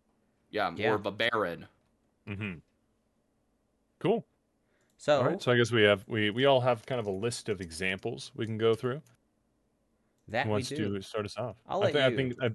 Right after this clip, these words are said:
Speaker 3: believe there's a lot of overlap as well, uh, as we discussed before the show. Uh, but sure, m-, the first thing on my list is, uh, Into the Spider-Verse.
Speaker 2: Yes.
Speaker 3: Um, which I think is gonna, personally, I think it's gonna go down as one of the best superhero movies of all time, and also one of the best animated movies of all time.
Speaker 2: I would agree.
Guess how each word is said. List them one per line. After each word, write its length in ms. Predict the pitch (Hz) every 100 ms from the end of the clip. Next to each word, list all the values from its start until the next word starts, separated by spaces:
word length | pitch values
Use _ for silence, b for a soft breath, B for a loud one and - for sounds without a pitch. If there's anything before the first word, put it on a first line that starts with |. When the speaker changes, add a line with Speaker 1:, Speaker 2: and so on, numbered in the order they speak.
| -
Speaker 3:
believe 200 | 135 151
there's 160 | 139 110
a 40 |
lot 240 | 95 92 90
of 200 | 80 -
overlap 500 | 98 87 80 73 73
as 120 | 82 95
well, 320 | 87 76 - _ _
uh, 260 | 87 78 76
as 120 | 80
we 80 | 87
discussed 320 | 80 - 95 -
before 180 | - 107
the 80 | 104
show. 260 | 143 143 B B _ _
Uh, 220 | - 131 131
but 120 | 135
sure, 180 | 226 202
m-, 100 | 123
the 80 | 131
first 220 | 127 196
thing 140 | - 156
on 80 | 123
my 120 | 127
list 240 | 127 -
is, 240 | 117 98 104
uh, 320 | 101 95 92
Into 200 | 123 113
the 80 | 98
Spider-Verse. 680 | 92 101 85 76 73 73 - -
Speaker 2:
Yes. 360 | 107 101 - - _ _ _ -
Speaker 3:
Um, 340 | - 78 76 80
which 200 | 113 107
I 60 | 107
think 200 | 110 101
is 140 | 95
gonna, 220 | 107 101 87 - -
personally, 340 | 165 170 151
I 20 |
think 120 | 127 123
it's 80 | 123
gonna 140 | 120
go 140 | 107 107
down 200 | 107 104
as 120 | 95
one 120 | 101
of 40 |
the 60 | 98
best 220 | 95 -
superhero 460 | 107 107 101 104 104
movies 360 | 107 107 107 104
of 60 | 107
all 100 | 107
time, 320 | 113 110 107
and 100 | 92
also 240 | 92 98
one 100 | 92
of 40 | 85
the 60 |
best 200 | 82 80
animated 380 | 80 85 104 101
movies 300 | 107 107 104
of 80 | 107
all 100 | 110
time. 300 | 120 117 117 117
Speaker 2:
I 80 | 104
would 100 | 95
agree. 280 | 90 80